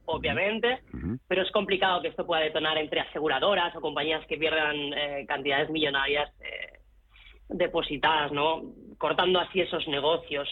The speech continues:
Speaker 1: no sé si me explico.
Speaker 2: Ujú.
Speaker 1: Vamos a ver si las medidas son suficientes, pero entiendo que lo que ha hecho la fed en primera instancia debería hacerlo, ¿no? Y en caso de, de que no lo sea,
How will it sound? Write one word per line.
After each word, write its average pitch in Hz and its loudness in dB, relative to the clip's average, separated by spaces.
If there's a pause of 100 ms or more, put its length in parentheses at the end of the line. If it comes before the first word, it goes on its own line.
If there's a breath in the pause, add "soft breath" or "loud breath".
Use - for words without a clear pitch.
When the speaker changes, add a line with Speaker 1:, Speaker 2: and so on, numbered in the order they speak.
Speaker 1:
no 147 -2
sé 147 -6
si 160 -2
me 147 4
explico. 147 0
Speaker 2:
Ujú. - -2 (200 loud breath)
Speaker 1:
Vamos 180 4
a 196 4
ver 202 0 (320)
si 196 -8
las 175 0
medidas 180 2
son 185 0
suficientes, 214 0
pero 202 0
entiendo 202 2 (380 loud breath)
que - 0
lo 175 2
que - 0
ha 147 2
hecho 151 -4
la 220 4
fed 220 -2
en 202 -2
primera 196 4
instancia 196 0
debería 233 4
hacerlo, 160 -2
¿no? 151 0
Y 160 2
en 151 0
caso 180 0
de, 156 0
de 147 0
que 156 0
no 151 2
lo 180 4
sea, 180 2